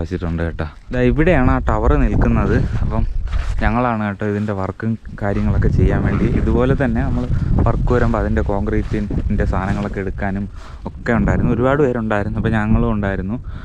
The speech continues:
അപ്പോൾ ഇതാണ് നാച്ചിയാർ മോട്ടയുടെ ഒരു ഏറ്റവും ടോപ്പ് ഭാഗം എന്ന് പറയുന്നത്. അതിന് മുകളിലാണ് ആ ഒരു ക്യാമറ ഇരിക്കുന്നത്. അതിന് താഴെയായിട്ട് ദാ ഈ ഒരു പാറ കണ്ടോ, ഈ ഒരു പാറയാണ് ഉപ്പാങ്കുറ്റി എന്നാണ് പറയുന്നത്.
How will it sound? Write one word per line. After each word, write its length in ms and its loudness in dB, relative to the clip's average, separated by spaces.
അപ്പോൾ 200 0
ഇതാണ് 260 2
നാച്ചിയാർ 420 0
മോട്ടയുടെ 340 0
ഒരു 120 0
ഏറ്റവും 320 0
ടോപ്പ് 340 -2
ഭാഗം 240 -2
എന്ന് 120 -4
പറയുന്നത്. 320 -4
അതിന് 240 4
മുകളിലാണ് 420 2
ആ 80 0
ഒരു 160 -4
ക്യാമറ 380 0
ഇരിക്കുന്നത്. 400 2
അതിന് 280 2
താഴെയായിട്ട് 680 2
ദാ 80 4
ഈ 140 2
ഒരു 80 2
പാറ 180 2
കണ്ടോ, 180 2
ഈ 20 4
ഒരു 160 0
പാറയാണ് 500 0
ഉപ്പാങ്കുറ്റി 520 2
എന്നാണ് 260 0
പറയുന്നത്. 360 2